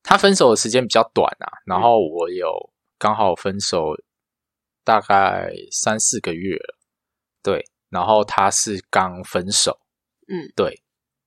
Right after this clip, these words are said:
Speaker 1: 然后我们就在一个唱歌的场合认识了，
Speaker 2: 嗯。
Speaker 1: 对，然后所以就是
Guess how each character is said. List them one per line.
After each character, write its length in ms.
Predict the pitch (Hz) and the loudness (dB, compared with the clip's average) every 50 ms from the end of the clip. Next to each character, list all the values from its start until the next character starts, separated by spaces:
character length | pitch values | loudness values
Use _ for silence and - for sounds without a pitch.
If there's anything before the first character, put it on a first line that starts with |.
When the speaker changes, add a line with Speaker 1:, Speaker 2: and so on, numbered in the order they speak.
| _ _ _ _ _ _ _ _ - | _ _ _ _ _ _ _ _ -16
Speaker 1:
然 120 | - 82 80 | -12 -8 -8
后 80 | 90 | -8
我 60 | 92 | -8
们 100 | 87 82 | -8 -10
就 140 | 80 - 90 | -12 -12 -8
在 340 | - - 90 90 - - 50 | -4 -2 -2 -2 -2 -6 -8
一 60 | - - | -12 -10
个 440 | - - 80 65 60 58 58 65 - _ _ _ _ - | -8 -6 -6 -6 -6 -8 -10 -12 -14 _ _ _ _ -4
唱 180 | - - 101 | -2 -2 -2
歌 160 | 92 - - | -2 -2 -2
的 80 | 104 - | -2 -2
场 160 | - - - - | -4 -8 -10 -8
合 180 | - - - 90 | -10 -10 -6 -4
认 200 | 107 104 78 73 | -4 -4 -2 -2
识 260 | - - - - 90 - _ | -2 0 0 -2 -4 -8 _
了， 80 | - - _ _ 247 | -20 -20 _ _ _
Speaker 2:
嗯。 260 | 220 208 214 214 220 240 240 _ _ _ _ | -20 -20 -18 -18 -18 -20 -20 _ _ _ _
Speaker 1:
对， 240 | - - 175 - - _ _ _ - _ _ _ | -2 -2 -2 -4 -8 _ _ _ -20 _ _ _
然 140 | - 101 95 | -6 -6 -2
后 320 | 95 113 110 110 107 104 | 0 2 2 4 4 2
所 240 | 101 - - 104 98 104 | 0 -2 -2 -2 0 0
以 220 | 107 104 98 92 | 0 -2 -4 -8
就 180 | - - 107 101 | -6 -4 -4 -4
是 760 | - - 107 101 98 98 92 92 90 87 90 92 90 90 92 | -4 -4 -6 -4 -4 -4 -4 -4 -4 -4 -6 -6 -8 -10 -14